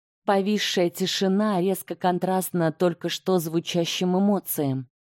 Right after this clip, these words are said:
Подышав немного, Илор берет себя в лапы и продолжает с натугой. Вмешался случай.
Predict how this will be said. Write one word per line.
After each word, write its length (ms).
Подышав 560
немного, 680
Илор 340
берет 340
себя 300
в 80
лапы 380
и 160
продолжает 720
с 100
натугой. 760
Вмешался 640
случай. 640